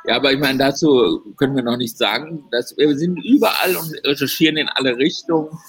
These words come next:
Und, ähm, ich kann nur sagen, äh,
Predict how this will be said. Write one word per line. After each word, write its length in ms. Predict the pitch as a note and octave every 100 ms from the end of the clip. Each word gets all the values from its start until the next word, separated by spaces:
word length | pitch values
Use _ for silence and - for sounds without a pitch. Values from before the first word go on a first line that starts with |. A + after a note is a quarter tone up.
| - - _ _ _
Und, 440 | B2+ B2+ B2+ B2 C#3 -
ähm, 520 | G#2+ G#2+ G2+ F#2 F2+ _ _ _ _ -
ich 120 | A2 -
kann 160 | C#3+
nur 180 | D#3 C3+
sagen, 500 | A2 A2 A#2+ A#2+ A#2
äh, 360 | A2 - A2+